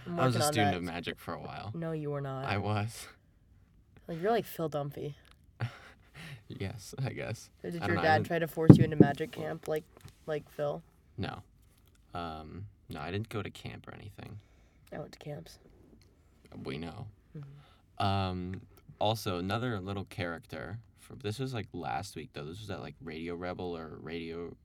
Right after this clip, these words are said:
Speaker 2: Radio Room.
Speaker 1: You didn't ask me what I would get tattooed on my face.
Speaker 2: Okay, sorry. What would you get tattooed on your face?
Speaker 1: Okay, well, I already have a scar on my forehead,
Speaker 2: Mm-hmm.
Speaker 1: right? So I think I just, I don't know, maybe,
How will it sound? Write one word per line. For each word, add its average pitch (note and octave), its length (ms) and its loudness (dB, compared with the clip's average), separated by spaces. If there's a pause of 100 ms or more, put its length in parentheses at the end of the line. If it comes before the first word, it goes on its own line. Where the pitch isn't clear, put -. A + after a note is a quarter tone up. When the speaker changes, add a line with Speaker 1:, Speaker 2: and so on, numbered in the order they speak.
(160)
Speaker 2:
Radio F#2 320 -2
Room. G2 340 -4 (220)
Speaker 1:
You A3 140 -6
didn't B3+ 240 2
ask F#3 280 -6
me F3+ 120 -4
what - 160 -8 (100)
I F3 160 -8
would F#3+ 140 -8
get - 180 -12
tattooed E3 340 -10
on D3 120 -6
my D#3 180 -4
face. - 260 -14
Speaker 2:
Okay, F#2+ 300 -2
sorry. D#2+ 300 -4
What E2+ 140 -4
would F#2+ 120 -4
you G2 60 -2
get F2+ 160 -4
tattooed D#2+ 340 -8
on C#2+ 140 -8
your A1+ 100 -12
face? - 400 -14
Speaker 1:
Okay, D#3+ 100 -4
well, - 160 -4
I - 80 -4
already G3 240 6
have C#3+ 500 -6
a D3 80 -8
scar - 540 -10
on D3+ 120 -6
my - 120 -6
forehead, - 420 -10
Speaker 2:
Mm-hmm. F#2+ 160 -4
Speaker 1:
right? D3+ 260 -2 (760)
So - 140 -2
I F3+ 80 4
think F3+ 220 -2
I F#3+ 60 8
just, F#3 380 -4 (1080)
I A3 40 -2
don't A#3 120 2
know, G3 80 2
maybe, G3+ 420 2